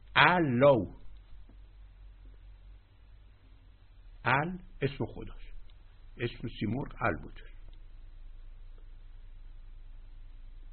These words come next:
هنوز در تبری به شعلهٔ آتش ال میگن،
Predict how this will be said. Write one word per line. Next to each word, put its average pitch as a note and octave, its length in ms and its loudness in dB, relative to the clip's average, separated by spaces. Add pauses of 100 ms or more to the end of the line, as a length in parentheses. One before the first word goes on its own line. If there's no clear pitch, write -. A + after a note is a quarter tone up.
(520)
هنوز C3+ 440 2 (680)
در A2 200 4 (880)
تبری C#3 640 6 (320)
به A#2 120 2
شعلهٔ A#2+ 400 2
آتش B2+ 360 2 (120)
ال C#3 220 6
میگن، - 240 -8